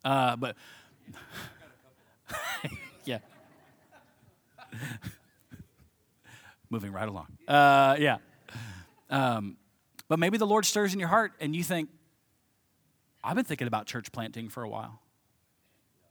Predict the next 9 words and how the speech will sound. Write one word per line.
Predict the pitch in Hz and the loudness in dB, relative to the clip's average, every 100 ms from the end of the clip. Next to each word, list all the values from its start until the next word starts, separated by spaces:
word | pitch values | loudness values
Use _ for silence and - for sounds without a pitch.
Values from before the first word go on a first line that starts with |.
| _ _ _ _ _ _ _ _ _ _ _ _ _ - | _ _ _ _ _ _ _ _ _ _ _ _ _ -6
Maybe | 123 156 | -4 -2
this, | 175 185 - - - | -2 -2 -4 -8 -8
maybe | 120 190 | -6 -4
this | 240 - | -4 -4
is | - | -4
something | 226 220 | -4 -4
I | 202 | -6
need | 208 | -6
to | 170 | -6